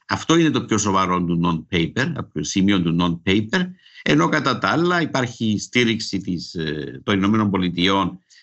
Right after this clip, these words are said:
στην, ε, μεταφορά ηλεκτρικού, ε, ηλεκτρισμού με καλώδια, υποθαλάσσια καλώδια, ένα εγχείρημα το οποίο φαίνεται είναι, προχωρά,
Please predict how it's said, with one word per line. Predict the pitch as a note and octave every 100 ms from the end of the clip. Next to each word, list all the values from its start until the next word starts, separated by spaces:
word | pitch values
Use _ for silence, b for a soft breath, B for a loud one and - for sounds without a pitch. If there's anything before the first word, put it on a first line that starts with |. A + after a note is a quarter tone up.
| b _ -
στην, | - - - A2 G2+ - -
ε, | G2+ F#2+ F2+
μεταφορά | E2 G2 G2+ G2 G#2+ A2
ηλεκτρικού, | G#2 G2 - F#2 E2+ - G#2 G2 F2 - _ _ _
ε, | E2+ C2 F2 E2
ηλεκτρισμού | F2 G2 F#2 F#2+ F2 G2+ G#2+ G#2+ F#2+ - _ E2
με | G2 G2+
καλώδια, | G2 G2+ G#2 G#2+ G2 F#2+
υποθαλάσσια | F2+ F#2 F#2+ F#2+ F#2+ - F2+
καλώδια, | F2 E2 E2 F2 A#2 G#3+ - _ _
ένα | - G2 F#2
εγχείρημα | F2 - F2 F2+ F2
το | E2+
οποίο | F2 G2
φαίνεται | F#2 A2+ A#2 F#2+
είναι, | F#2+ G2+ G2 F2+
προχωρά, | - F#2+ F2+ D#2+ A2 D#3 A#3